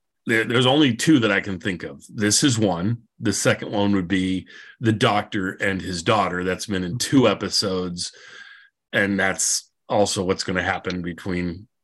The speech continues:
with his daughter. But that's not nearly as foc-, uh, the, it,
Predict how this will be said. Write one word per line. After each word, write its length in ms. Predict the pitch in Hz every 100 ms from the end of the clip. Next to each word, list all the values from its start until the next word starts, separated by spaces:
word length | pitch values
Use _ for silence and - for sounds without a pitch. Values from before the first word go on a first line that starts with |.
| -
with 200 | 101 87
his 180 | 90 80
daughter. 400 | 95 90 73 78
But 200 | 95 85
that's 460 | 104 95 90 - - - - - - - _ _ _ _
not 380 | 135 127 117 117
nearly 840 | 120 131 135 127 110 95 95 -
as 160 | 101
foc-, 400 | - 123 107 117
uh, 120 | 135 127
the, 320 | 123 120
it, 80 | -